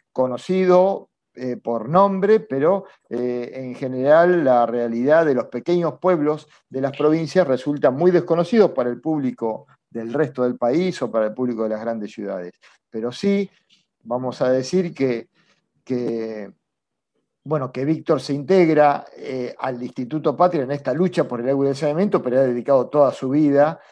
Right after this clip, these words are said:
a, a la defensa de su comunidad, una comunidad dentro de, de un distrito que no tiene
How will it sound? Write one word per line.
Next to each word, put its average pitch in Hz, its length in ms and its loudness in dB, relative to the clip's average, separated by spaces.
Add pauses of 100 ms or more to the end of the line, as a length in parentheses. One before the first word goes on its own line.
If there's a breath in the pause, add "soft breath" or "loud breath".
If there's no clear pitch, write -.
(160 loud breath)
a, 107 720 -4
a 104 140 -6
la 104 140 -4
defensa 135 540 -4
de 107 120 -4
su 104 140 -16
comunidad, 139 640 0 (420 loud breath)
una 143 260 -2
comunidad 156 580 2
dentro 151 760 -2
de, 127 420 -4
de 123 300 -4
un 139 500 -4
distrito 180 800 -2
que 131 280 -2
no 175 320 -2
tiene 202 600 -4